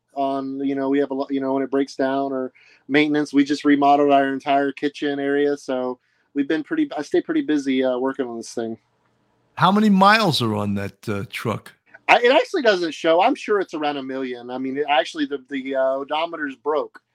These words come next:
Speaker 1: so I'm sure it's around a million miles or so.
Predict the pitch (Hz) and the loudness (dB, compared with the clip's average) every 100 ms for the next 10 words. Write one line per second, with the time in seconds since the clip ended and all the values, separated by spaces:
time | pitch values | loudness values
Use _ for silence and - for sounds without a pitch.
0 | _ _ _ 143 151 - 180 170 156 143 | _ _ _ -2 -2 -2 -4 -2 -2 -2
1 | 135 135 131 120 117 120 117 113 113 117 | -2 -4 -6 -8 -10 -8 -8 -12 -10 -8
2 | 113 | -8